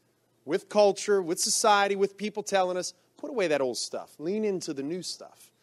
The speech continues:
Well, you already know it probably didn't out-, went, end well for Ahab. What you think about nowadays? You think it's gonna end well?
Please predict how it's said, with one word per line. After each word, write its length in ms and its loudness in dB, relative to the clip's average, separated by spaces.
Well, 120 4
you 120 10
already 260 8
know 180 6
it 100 6
probably 300 2
didn't 200 2
out-, 220 2
went, 260 -4
end 180 -2
well 180 4
for 160 -12
Ahab. 360 -2
What 220 -8
you 60 -8
think 220 -6
about 280 -4
nowadays? 920 -12
You 60 -20
think 180 -6
it's 120 -2
gonna 180 0
end 260 -2
well? 360 0